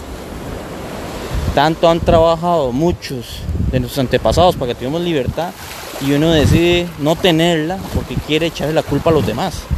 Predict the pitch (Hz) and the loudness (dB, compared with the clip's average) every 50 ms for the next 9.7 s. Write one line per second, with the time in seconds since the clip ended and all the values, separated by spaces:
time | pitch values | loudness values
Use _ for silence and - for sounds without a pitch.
0 | - - - - - 117 - - 110 110 110 110 - - - - - - - - | -4 -6 -10 -6 -6 -4 -2 -2 -2 0 0 0 0 2 2 2 2 2 2 2
1 | - - - - - - - - - - - - - - 123 131 127 131 123 - | 0 -2 -8 -14 -14 -14 -14 -16 -16 -14 -14 -12 -10 -6 -2 0 0 0 -2 -4
2 | - - 127 135 139 143 143 139 131 117 107 104 117 127 127 127 131 131 - - | -2 0 2 2 2 2 0 0 0 0 0 2 2 2 2 2 2 0 -2 -4
3 | - - - - - - - - - - - - - 127 123 - - - - - | -6 -10 -12 -12 -10 -6 -6 -4 -2 -2 -2 -2 -2 -2 -2 -2 -2 -2 -4 0
4 | - 127 123 123 120 113 101 - - - 113 113 120 131 135 127 135 127 127 117 | 4 4 4 4 2 -2 -6 -10 -10 -10 -8 -6 -4 -4 -4 -2 -4 -4 -4 -6
5 | - - - 110 - - 120 120 123 120 - - 135 131 131 139 143 143 - 156 | -2 -2 -2 -2 0 -2 -2 0 0 0 -2 0 -2 0 0 2 2 2 2 2
6 | 151 147 - - - - - - - 123 127 131 127 117 107 104 - - 131 135 | 2 2 2 0 0 0 -2 -2 -2 -2 0 0 2 0 0 -2 0 0 0 0
7 | 131 - - 131 117 110 - - 120 123 120 101 - - - - - - - - | 0 0 2 2 2 2 0 0 0 -2 0 0 -2 -4 -2 -2 -2 0 0 2
8 | - - - - - - - - - - - - - 117 - 131 - - 175 160 | 0 2 2 2 0 0 -2 0 4 4 4 4 2 -2 -4 -4 2 4 4 6
9 | 147 151 160 170 170 - 151 139 127 120 - - - | 6 6 6 4 2 -2 -2 -2 0 2 2 0 0